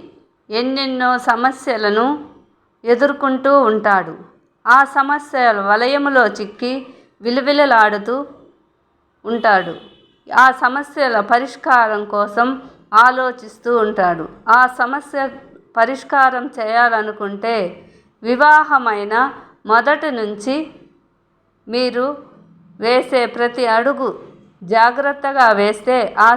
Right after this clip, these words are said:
సమస్యలు మీకు ఎదురు కావు. ఈ మానవ సమాజంలో కొన్ని కొన్ని ఇష్టం ఉన్నా లేకపోయినా చేయాల్సిన అవసరం ఏర్పడుతూ ఉంటుంది. మొదటిది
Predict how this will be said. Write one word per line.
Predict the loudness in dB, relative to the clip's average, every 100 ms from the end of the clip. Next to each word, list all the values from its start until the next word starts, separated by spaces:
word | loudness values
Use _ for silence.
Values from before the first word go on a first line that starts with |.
| 2
సమస్యలు | -2 -2 -6 -10 -8 -6 -6 -10 -20 -18 -6
మీకు | -2 -2 -2 -4 -4
ఎదురు | -4 -6
కావు. | -2 0 0 -2 -10 -16 -20 _ _ _ _ _ _ _ _ _ -4
ఈ | -2
మానవ | 2 4 4 4 0
సమాజంలో | 0 -2 2 2 2 -2 -2 -2 0 -2 -8 -20 _ _ _ _ _ _
కొన్ని | -2 0 0
కొన్ని | 0 0 0 -4 -4 -8
ఇష్టం | -6 0 2 2 0
ఉన్నా | 2 2 2 2
లేకపోయినా | -2 -2 -2 -4 -4 -2 -2 0
చేయాల్సిన | 0 0 4 2 2 -4 -2
అవసరం | -2 -4 -2 0
ఏర్పడుతూ | 2 0 0 -2 -2 -2 -2 0
ఉంటుంది. | 0 -2 -4 -6 -10 -16 _ _ _ _ _ _ _ _ _
మొదటిది | -2 0 2 -2 -4 -10